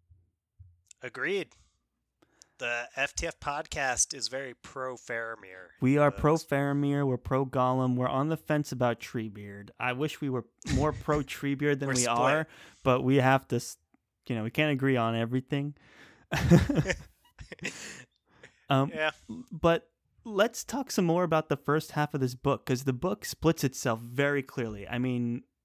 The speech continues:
Speaker 2: Tolkien wrote six books, and then they got grouped into,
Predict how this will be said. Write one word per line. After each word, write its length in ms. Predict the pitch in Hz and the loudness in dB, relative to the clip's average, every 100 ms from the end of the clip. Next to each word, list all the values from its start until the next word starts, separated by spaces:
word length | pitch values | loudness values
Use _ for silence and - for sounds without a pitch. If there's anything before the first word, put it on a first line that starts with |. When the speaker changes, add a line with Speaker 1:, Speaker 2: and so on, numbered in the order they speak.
| _ _ | _ _
Speaker 2:
Tolkien 360 | - 170 165 151 | -6 -4 -2 0
wrote 260 | 131 123 - | 2 0 -4
six 600 | - 117 - - - - - | -6 -6 -6 -14 -14 -16 -6
books, 360 | 135 110 - - - | 0 0 -2 -10 -6
and 240 | 127 120 | -4 -2
then 220 | 113 113 | -4 -4
they 120 | 113 | -6
got 280 | 113 113 110 | -4 -4 -4
grouped 420 | 120 113 113 110 - | -6 -4 -4 -6 -10
into, 560 | 120 110 117 107 104 | -8 -8 -8 -10 -12